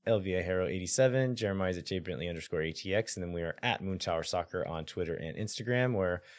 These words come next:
our most popular posts I've ever posted are, uh, videos of Ruben Gabrielson's babies on the field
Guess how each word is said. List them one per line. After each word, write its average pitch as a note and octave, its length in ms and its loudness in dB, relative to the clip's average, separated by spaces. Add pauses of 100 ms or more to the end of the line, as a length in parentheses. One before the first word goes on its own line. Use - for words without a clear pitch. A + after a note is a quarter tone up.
(300)
our C#3 160 10
most A#2+ 360 6
popular A#2 520 4
posts - 560 2 (120)
I've G2 160 2
ever G2 220 2
posted G#2+ 600 2
are, F#2 500 6 (120)
uh, F2 420 0
videos A#2 760 4
of F#2+ 220 2
Ruben G#2 360 2
Gabrielson's F#2+ 680 2
babies E2+ 540 -2
on F2 160 -4
the D#2+ 60 -6
field F2 380 -2